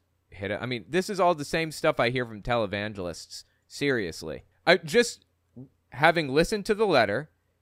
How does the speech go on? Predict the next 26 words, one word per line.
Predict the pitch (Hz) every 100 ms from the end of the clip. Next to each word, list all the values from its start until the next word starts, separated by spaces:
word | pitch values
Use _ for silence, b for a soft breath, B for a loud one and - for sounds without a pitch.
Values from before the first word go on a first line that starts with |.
| _ _ _ -
now | 113 165 233 180 135
I | 135
want | 139 156 175
you | 190
to | - 180
listen | 151 139 151 143 139
to | - 120 113 113 - _ -
a | 123
televangelist | - 143 156 135 143 175 165 120 104 110 - - - _ _
explain | 139 - - - 143 139 139
his | 135 143 190 247 233 170 - - _ _
reasoning | - 123 131 113 107 90 87
for | - 127
why | 120 117
nine | 110 113 113
eleven | 107 107 101 98
took | 87 92 -
place, | - 87 62 -
okay? | 101 127 b b -
We | 123
heard | 180 196
Osama's | 165 165 - 214 214 170 131
reason | 135 113 117
why | 110 101
it | 98 101
happened. | 95 90 92 95